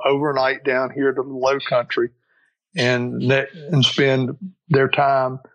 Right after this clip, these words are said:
hunting ducks in the morning, hunting quail in the afternoon, and enjoying the warm sunshine in between. And they protected these pieces of property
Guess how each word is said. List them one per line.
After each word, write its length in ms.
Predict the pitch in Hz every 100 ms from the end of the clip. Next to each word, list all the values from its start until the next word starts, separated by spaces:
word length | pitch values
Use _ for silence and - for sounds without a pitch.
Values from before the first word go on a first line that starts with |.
| _ _ _ _ -
hunting 260 | 165 156 139
ducks 300 | 147 147 -
in 60 |
the 80 | 143
morning, 340 | 139 156 160
hunting 300 | 131 151 143
quail 340 | 131 147 147 147
in 80 | 139
the 140 | 139
afternoon, 600 | 143 143 - 143 147 165
and 120 | 135
enjoying 460 | 120 120 135 143 139
the 80 | 131
warm 280 | 143 143 135
sunshine 560 | 160 156 - 131 123
in 180 | 127 123
between. 520 | 123 - 269 254 196 - _ _ _ _
And 160 | - 120
they 160 | 139 160
protected 800 | - - - - 190 214 - 139
these 220 | 151 143
pieces 300 | - 156 -
of 420 | 123 139 127 98
property 680 | - - 160 160 - 113 113